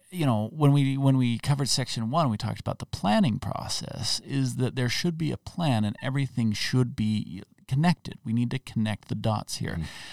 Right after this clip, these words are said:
Speaker 1: And so if I'm coming up with five thousand dollars, the better question to ask is, what marketing do I need to generate what types of sales?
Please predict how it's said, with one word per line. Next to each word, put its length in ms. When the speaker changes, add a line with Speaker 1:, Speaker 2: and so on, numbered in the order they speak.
Speaker 1:
And 180
so 160
if 100
I'm 120
coming 280
up 140
with 140
five 300
thousand 420
dollars, 480
the 100
better 220
question 400
to 140
ask 300
is, 140
what 420
marketing 460
do 160
I 100
need 440
to 120
generate 480
what 220
types 300
of 100
sales? 600